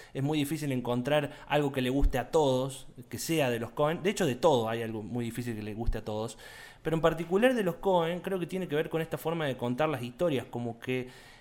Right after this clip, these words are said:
eh, recuerdo haber visto el Big Lebo-, de Big Lebowski hace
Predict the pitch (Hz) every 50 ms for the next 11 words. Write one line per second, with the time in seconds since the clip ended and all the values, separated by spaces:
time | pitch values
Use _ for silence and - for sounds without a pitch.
0 | - - - - - 135 127 107 - - 135 131 139 135 - 208 247 247 214 185
1 | 170 175 180 180 202 190 175 - - - 165 165 175 185 175 - - - 135 127
2 | 123 120 123 131 147 160 156 151 151 151 160 165 151 123 123 135 151 151 156 147
3 | 147 147 143 143 - - 160 160 165 - - 127 - - - 139 135 131 135